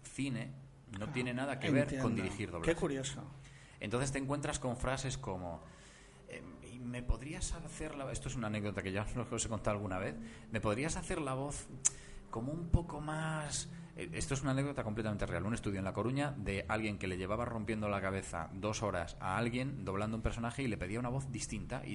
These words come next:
Speaker 1: y, y la otra persona le decía, "Pero, ¿qué, qué quieres? ¿Qué matiz quieres que te dé?". Y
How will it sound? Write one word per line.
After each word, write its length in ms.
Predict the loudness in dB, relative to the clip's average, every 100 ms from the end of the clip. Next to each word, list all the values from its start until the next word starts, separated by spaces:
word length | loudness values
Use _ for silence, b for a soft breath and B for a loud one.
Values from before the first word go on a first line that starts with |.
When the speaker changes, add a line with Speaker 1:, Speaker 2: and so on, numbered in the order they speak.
| -6
Speaker 1:
y, 300 | -6 -6 -6
y 100 | -6 -6
la 100 | -4
otra 120 | -4
persona 200 | -4 -2
le 40 | -2
decía, 140 | -2
"Pero, 200 | -4 -4 -8 -12 -6
¿qué, 240 | -4 -4
qué 180 | -2 -4
quieres? 300 | -2 -4 -4
¿Qué 100 | -4
matiz 300 | -4 -4 -4
quieres 280 | -4 -4 -6
que 60 | -6
te 120 | -6
dé?". 140 | -6 -10 -18 B B B B B -14 -8
Y 540 | -6 -6 -6 -8